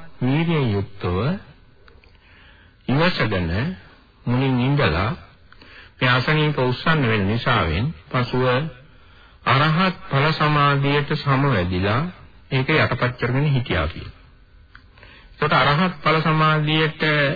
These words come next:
පත් කළා මේ අසනීපය යටපත් කරගෙන ඉඳලා ඊට පස්සේ ආනන්ද හාමුදුරුවෝ මේ ස්ථානයේ ඉන්නවා. මේ අසනීප තත්ත්වය දැකලා ආනන්ද හාමුදුරුවෝ හුඟක් බය වෙලා මෙන්න මේ වගේ ප්‍රකාශයක්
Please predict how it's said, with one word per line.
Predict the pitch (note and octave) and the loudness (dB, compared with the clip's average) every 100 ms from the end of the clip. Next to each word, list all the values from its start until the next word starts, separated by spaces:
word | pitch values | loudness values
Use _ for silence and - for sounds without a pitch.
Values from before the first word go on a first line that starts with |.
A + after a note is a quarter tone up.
| - | -6
පත් | - C#3+ C#3 - - | -4 -4 -4 -10 -6
කළා | D3 D3 D3+ D#3 D3+ D3 D#3+ - - - | -2 2 2 2 2 0 -4 -14 -18 -4
මේ | A#2 C#3+ C#3+ C3 | 0 2 2 2
අසනීපය | A#2 D3 D3 D3+ D3 D#3 D#3 D3+ B2+ - - - - - - - - - - - - - - - | 0 0 2 2 0 0 0 0 -2 -4 -12 -20 -20 -20 -20 -20 -20 -20 -20 -20 -20 -20 -16 -4
යටපත් | B2 D3 D3+ D3 | -2 0 0 0
කරගෙන | - D#3 D#3 D#3 | 0 0 2 2
ඉඳලා | D#3 D#3 D3+ F3+ G#3 - - - - - - - | 2 2 2 2 0 -6 -20 -20 -20 -20 -16 -6
ඊට | C#3 | -2
පස්සේ | D3+ D3+ D3 D#3+ D#3+ C#3+ F2+ - - - - | 0 0 -2 -2 0 0 -4 -10 -20 -8 0
ආනන්ද | B2 D#3+ E3+ E3 | 2 4 2 2
හාමුදුරුවෝ | D#3 D3+ D3+ C#3+ C#3+ | 2 2 0 0 0
මේ | C3+ C3 | 2 0
ස්ථානයේ | B2+ - B2+ B2 A2 | -2 -2 0 2 0
ඉන්නවා. | G#2+ C3+ D3+ D#3+ | 2 2 2 2
මේ | D3+ C3+ | 2 2
අසනීප | A#2 A#2+ C3+ C3+ C3 | 2 2 0 0 0
තත්ත්වය | C3 B2+ - C3 A#2 | -2 -2 -2 -2 0
දැකලා | B2+ C#3 C#3+ E3+ | 0 2 2 2
ආනන්ද | C3 B2+ B2+ | 2 2 2
හාමුදුරුවෝ | B2+ C3 C3 B2 | 2 2 0 0
හුඟක් | A#2+ A#2 A2+ G2+ | 2 2 0 -2
බය | G2 G#2+ B2 | 0 2 2
වෙලා | C#3+ D#3 F3+ F#3 - - - - - - - | 2 2 -2 -4 -12 -20 -20 -20 -20 -20 -4
මෙන්න | C3 E3 | 0 2
මේ | E3+ | 4
වගේ | E3 F3 | 2 2
ප්‍රකාශයක් | E3 B2 A#2 D#3 E3 - F2+ F#2 | 0 -2 0 2 2 0 -2 -2